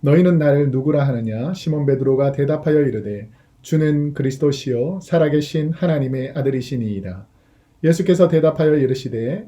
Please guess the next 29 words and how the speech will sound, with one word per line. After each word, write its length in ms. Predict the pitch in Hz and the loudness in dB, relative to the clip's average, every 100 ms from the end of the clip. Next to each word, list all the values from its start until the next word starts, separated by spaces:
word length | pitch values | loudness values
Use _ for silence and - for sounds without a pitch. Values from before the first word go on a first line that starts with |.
| - | -8
"바요나 460 | 127 123 123 120 | -2 0 0 -2
시몬아, 680 | 120 - 160 139 123 151 214 - _ _ 147 | -4 -2 -2 -2 -2 -4 -8 -16 _ _ -2
내가 320 | 143 143 139 | 2 2 2
복이 280 | 160 160 151 | 2 4 2
있도다. 520 | 135 113 101 104 - _ _ | 0 -6 -8 -12 -18 _ _
이를 260 | 156 131 131 | -2 0 0
내게 240 | 127 131 | 0 0
알게 280 | 131 131 139 | 0 0 0
한 160 | 151 143 | 0 0
이는 400 | 123 139 196 208 - | 0 0 -2 -4 -2
혈육이 380 | 180 170 156 | 2 4 2
아니요 540 | 127 110 110 135 208 - _ _ | 0 -2 -2 -2 -4 -10 _ _
하늘에 360 | 170 151 139 | -2 2 4
계신 500 | 127 117 - 151 165 | 2 -2 -2 -4 -2
내 220 | 127 127 127 | -2 -4 -4
아버지시니라. 960 | 117 120 120 120 - 101 90 82 - _ _ _ _ | -4 -4 -4 -6 -8 -8 -8 -10 -12 _ _ _ _
또 160 | - 165 | 4 6
내가 540 | 156 160 151 151 170 - | 6 6 4 2 -4 0
내게 340 | 135 127 131 | 2 4 2
이르노니, 680 | 139 123 120 113 143 202 214 _ _ _ | 2 -2 -4 -2 -2 -2 -6 _ _ _
너는 320 | 151 151 143 | 0 2 0
베드로라. 680 | 143 139 160 156 139 107 - _ | 0 2 4 6 4 0 -10 _
내가 500 | 151 117 117 117 135 | -6 -4 -4 -4 -4
이 200 | 175 147 | 2 2
반석 460 | 147 131 147 175 156 | 2 -2 2 2 2
위에 340 | 123 117 127 | 0 -2 -2
내 220 | 120 120 113 | -2 -2 0
교회를 360 | 127 127 131 | 0 2 2
세우리니 680 | 123 135 120 110 139 196 | 0 -2 -2 -2 -2 -4